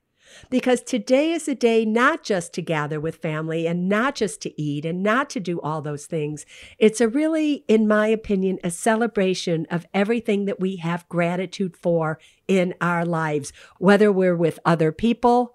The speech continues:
or we are not. And sometimes family doesn't necessarily mean those that you're blood related to. And so today, I want to introduce you to my family.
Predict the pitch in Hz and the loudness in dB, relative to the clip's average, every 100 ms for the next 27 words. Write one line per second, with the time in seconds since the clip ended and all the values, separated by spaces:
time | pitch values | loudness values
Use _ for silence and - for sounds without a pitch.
0 | _ - 165 147 175 185 147 156 156 143 | _ 0 0 2 0 0 -2 -2 -2 -4
1 | 131 135 131 92 - - _ _ _ _ | -4 -2 -4 -6 -12 -20 _ _ _ _
2 | - - _ 208 214 208 - _ _ _ | -20 -20 _ 0 2 0 -6 _ _ _
3 | _ - - - 240 269 247 233 180 180 | _ -20 -8 2 4 4 0 0 0 -2
4 | 175 - - 196 226 247 190 156 147 170 | -4 -6 0 4 4 4 2 0 -2 -6
5 | _ _ - 226 247 311 233 226 240 214 | _ _ 0 2 2 0 0 0 -2 -2
6 | - 208 202 208 214 214 180 175 180 202 | 2 2 2 2 4 4 4 2 4 2
7 | 220 - 208 202 214 208 202 247 233 202 | -2 -4 -2 2 0 2 0 0 -2 -2
8 | 170 139 131 120 - - 110 110 - _ | -2 -4 -6 -10 -8 -6 -6 -8 -14 _
9 | _ _ _ - - 233 233 - 233 226 | _ _ _ -20 -2 0 0 0 -4 -4
10 | 254 202 247 262 240 190 180 196 _ _ | -8 0 2 4 4 2 0 -4 _ _
11 | _ _ - 196 220 226 214 - 202 196 | _ _ 0 2 4 4 2 2 2 2
12 | 208 202 208 - 202 180 180 180 - 226 | 0 2 0 -2 0 2 2 0 -2 -2
13 | 214 202 202 226 220 160 139 131 123 113 | 0 2 2 0 -2 -4 -4 -6 -8 -10
14 | 139 | -12